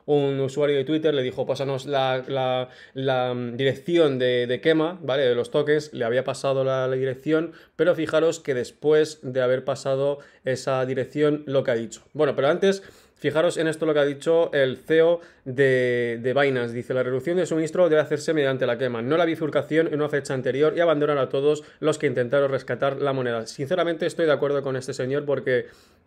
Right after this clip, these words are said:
antes que hacer una bifurcación yo creo que se tendría que haber quemado, pues, todo, bueno, todo no, pero lógicamente quemar una buena cantidad de tokens de Luna, ¿no? Y cosa que en lo que, en lo que no han hecho ha sido eso, ¿no? No han quemado tokens, ¿de acuerdo? Y lo que ha-, lo que están haciendo ahora mismo es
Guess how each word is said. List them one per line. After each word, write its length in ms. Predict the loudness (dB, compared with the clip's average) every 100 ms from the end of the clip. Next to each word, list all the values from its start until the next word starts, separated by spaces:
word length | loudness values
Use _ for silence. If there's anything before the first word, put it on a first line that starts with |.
| -6
antes 280 | -2 -2 -2
que 60 |
hacer 140 | 0 2
una 100 | 2
bifurcación 600 | 0 -2 -2 -2 -2 0
yo 80 | 0
creo 120 | 0
que 80 | -2
se 100 | -4
tendría 260 | -4 -2
que 60 | -2
haber 100 | -2
quemado, 440 | -4 -2 -2 -2 -6 -20 _
pues, 260 | -2 0 -2
todo, 480 | 0 4 4 4
bueno, 280 | 2 -4 -6
todo 200 | -4 -2
no, 100 | -2
pero 300 | 0 0 2
lógicamente 560 | -2 -4 -4 -4 -2 -4 -4 -4
quemar 260 | -2 0
una 180 | 0 0
buena 300 | 2 2 2
cantidad 540 | -2 -4 0 0 0 -8 -18
de 200 | -4 -2
tokens 400 | 0 0 0 -2
de 80 | -4
Luna, 180 | -4 -4
¿no? 220 | -4 -2
Y 300 | -4 -6 -8
cosa 280 | -6 -4 -4
que 80 | -2
en 80 | 0
lo 140 | 0
que, 80 | -2
en 320 | -8 -6 -2
lo 100 | -2
que 140 | 0 -2
no 80 |
han 80 | 0
hecho 380 | 0 0 -2 -2
ha 140 | -4 -6
sido 240 | -2 -2
eso, 160 | -2 -4
¿no? 180 | -4 -4
No 100 | -4
han 80 |
quemado 360 | -2 0 0 2
tokens, 500 | 2 2 2 0 -6 -20 -20 -2
¿de 80 | 0
acuerdo? 420 | 4 4 4 4
Y 60 |
lo 100 | 4
que 80 | 2
ha-, 120 | -2 -4 -6
lo 160 | -4
que 60 | -4
están 180 | -4 -4
haciendo 280 | -4 -4 -2
ahora 80 |
mismo 320 | -2 -2 -2 0
es 260 | 0 -2